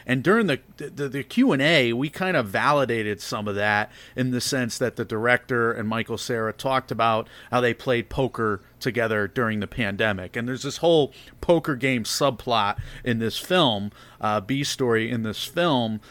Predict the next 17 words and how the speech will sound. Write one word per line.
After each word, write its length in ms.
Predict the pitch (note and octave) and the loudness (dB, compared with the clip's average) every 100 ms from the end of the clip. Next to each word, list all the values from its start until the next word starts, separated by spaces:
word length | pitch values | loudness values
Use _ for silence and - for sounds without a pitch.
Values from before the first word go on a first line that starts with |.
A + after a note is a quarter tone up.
| - | -6
that 160 | C3+ B2+ | -2 0
really, 440 | D3+ G#3 E3+ C3+ | 4 6 4 2
I 180 | G2+ D#3 | -2 -2
thought, 400 | D#3 B2+ A2+ - - C3 | 0 0 0 -2 -12 -8
some 300 | - D#3 B2+ | -4 -2 -2
of 60 | |
the 60 | A2+ | -2
best 460 | G2 B2 - - - - - | 2 2 2 -6 -16 -20 -12
scenes 380 | - D#3 C3 B2 | -4 0 0 0
of 40 | |
the 60 | G#2 | 2
movie, 480 | C#3+ F#3+ B2+ A2 | 4 4 4 0
sequences 540 | G#2 D3 C#3 A#2 A#2 G#2+ | -2 -6 -6 -6 -6 -6
of 160 | G#2 | -6
the 60 | G2+ | -2
movie, 500 | D#3 G3 C3 A2 G#2 - - _ | 2 2 2 -2 -4 -10 -20 _
that, 300 | D3 C3+ B2+ | 4 4 2